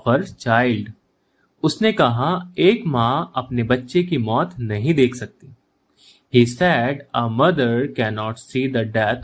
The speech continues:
of her child।" उसने कहा, "एक माँ अपने बच्चे की मौत नहीं देख सकती।" So the real mother got her baby and the other woman was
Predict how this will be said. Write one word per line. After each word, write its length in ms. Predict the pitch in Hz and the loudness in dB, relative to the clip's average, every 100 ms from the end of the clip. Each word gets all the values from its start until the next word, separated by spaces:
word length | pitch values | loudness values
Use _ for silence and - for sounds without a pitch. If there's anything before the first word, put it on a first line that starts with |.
| - | -8
of 140 | 107 - | -8 -2
her 200 | 120 175 247 - _ | 0 2 0 -6 _
child।" 500 | - 110 139 135 101 - _ _ _ _ _ _ 156 | -4 2 2 2 -4 -12 _ _ _ _ _ _ -2
उसने 320 | 156 - 208 | 0 0 2
कहा, 500 | 139 110 117 151 180 | 2 0 0 -2 -2
"एक 240 | 123 120 123 | -2 -2 0
माँ 260 | 127 151 | 2 2
अपने 260 | 160 127 123 | 0 -2 -4
बच्चे 380 | 117 110 - 117 | -4 -4 -2 0
की 160 | 120 | 0
मौत 340 | 117 117 151 175 - | -2 -2 -4 -4 -8
नहीं 400 | 113 107 104 165 | -6 -4 -2 2
देख 220 | 131 120 | 2 0
सकती।" 400 | - - - 107 _ _ _ _ _ _ _ _ _ _ _ _ _ _ _ _ _ _ _ _ | -6 -12 -16 -18 _ _ _ _ _ _ _ _ _ _ _ _ _ _ _ _ _ _ _ _
So 260 | - 240 254 | 0 2 4
the 140 | 240 | 2
real 260 | 185 156 202 | 2 2 2
mother 340 | 160 117 135 127 | 2 2 2 2
got 240 | 117 110 | 0 0
her 200 | 120 156 | 2 0
baby 400 | 165 113 104 120 - - 107 | 4 2 2 0 -2 -4 -4
and 220 | 110 151 - - _ - | -2 -4 -6 -16 _ -2
the 100 | 127 127 | 0 2
other 240 | 143 208 | 2 2
woman 380 | 151 110 113 110 | 2 0 0 2
was 240 | 110 180 | 2 2